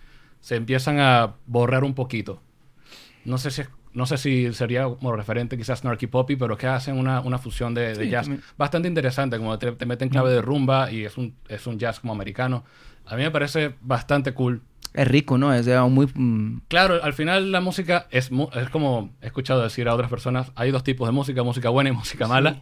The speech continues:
Speaker 2: Sí.
Speaker 1: Te olvidas de las barreras y empiezas a tomar prestado de, de, de la identidad de mucha gente. Terminas con algo rico. Creo que hay un tío, eh, eh, belga que se llama Stromae, no sé si lo han escuchado,
Speaker 2: Yo no.
Speaker 1: y es música electrónica y de repente mete algunas claves rítmicas que tú dices, "Oye, esto puede quizá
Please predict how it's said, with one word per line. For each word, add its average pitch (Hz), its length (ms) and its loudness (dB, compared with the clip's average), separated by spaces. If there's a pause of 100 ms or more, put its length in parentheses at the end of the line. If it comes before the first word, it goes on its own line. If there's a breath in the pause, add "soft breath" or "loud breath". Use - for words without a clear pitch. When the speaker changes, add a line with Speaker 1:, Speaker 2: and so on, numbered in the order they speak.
(140)
Speaker 2:
Sí. 120 360 -4
Speaker 1:
Te 120 80 2
olvidas 139 280 4
de 139 80 2
las 120 100 0
barreras 156 580 0 (100)
y 117 360 -4
empiezas 127 340 -2
a 135 60 -4
tomar 123 220 -4
prestado 135 480 0
de, 120 80 -4
de, 101 320 -4
de 107 100 -6
la 104 100 -4
identidad 107 320 -4
de 127 60 0
mucha 135 300 -2
gente. 135 320 -4 (240 loud breath)
Terminas 131 300 -4
con 135 140 -4
algo 131 180 0
rico. 151 260 -2
Creo 147 140 -2
que 156 100 -2
hay 165 40 0
un 165 140 -2
tío, 147 480 0
eh, 101 340 -2 (580 soft breath)
eh, 110 160 -4
belga 120 400 2
que 110 80 -4
se 123 120 0
llama 123 160 2
Stromae, 117 500 0 (140)
no 123 100 -12
sé 127 120 -6
si 127 40 -2
lo 123 100 -2
han 120 80 -2
escuchado, 135 480 -4 (120)
Speaker 2:
Yo 127 80 -6
no. 127 40 -2
Speaker 1:
y 139 40 2
es 147 60 0
música 180 280 -2
electrónica 175 540 -4
y 165 40 0
de 139 80 0
repente 143 300 -4
mete 165 200 -6
algunas 156 260 -6
claves 143 300 -2
rítmicas 156 320 -4
que 131 100 -10
tú 113 60 -8
dices, 123 140 -10
"Oye, 127 140 -4
esto 135 220 -12 (340)
puede 131 280 2
quizá 123 320 -8